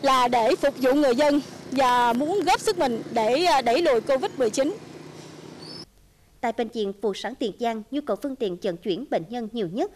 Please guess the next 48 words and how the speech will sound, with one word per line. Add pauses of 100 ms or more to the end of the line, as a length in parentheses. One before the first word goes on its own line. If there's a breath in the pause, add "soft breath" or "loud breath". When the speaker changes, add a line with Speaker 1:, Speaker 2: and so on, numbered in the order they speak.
(160 soft breath)
Speaker 2:
so
với
các
bệnh
viện
khác, (240 soft breath)
với
mỗi
ngày (220 loud breath)
từ
hai
mươi
lăm (100)
đến
ba
mươi
trường
hợp (140)
xuất
viện. (640)
Đặc
biệt,
cho
bệnh
nhân (100)
là
trẻ
sơ
sinh
và
sản (100)
phụ (300 soft breath)
nên
không
thể
vận
chuyển
từ
bệnh
viện
về (100)
nhà (100)
bằng (100)
xe
máy, (400 soft breath)
hoặc
khả
năng